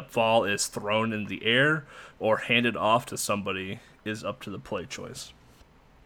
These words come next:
Uh, but again, the audio in this game is brutally bad. <laughs> I mean, brutally bad. Play the game without audio. You'll thank me later.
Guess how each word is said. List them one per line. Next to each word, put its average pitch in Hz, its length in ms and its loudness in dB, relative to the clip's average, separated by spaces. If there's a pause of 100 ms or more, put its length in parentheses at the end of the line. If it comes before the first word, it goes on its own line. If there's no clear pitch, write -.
(360)
Uh, 117 320 6
but 143 220 4
again, 131 420 6 (640)
the - 180 2
audio 135 340 10
in 123 60 2
this 117 140 0
game 110 380 -2
is 104 340 -10 (640)
brutally 165 560 2
bad. 104 460 -2 (240)
<laughs> - 220 -20
I 143 240 4
mean, 131 420 2 (880)
brutally 147 520 6
bad. 101 400 2 (460)
Play 156 220 8
the 165 100 4
game 156 240 6
without 127 300 10
audio. 110 580 6 (540)
You'll 117 180 4
thank 127 380 4
me 127 80 2
later. 107 480 2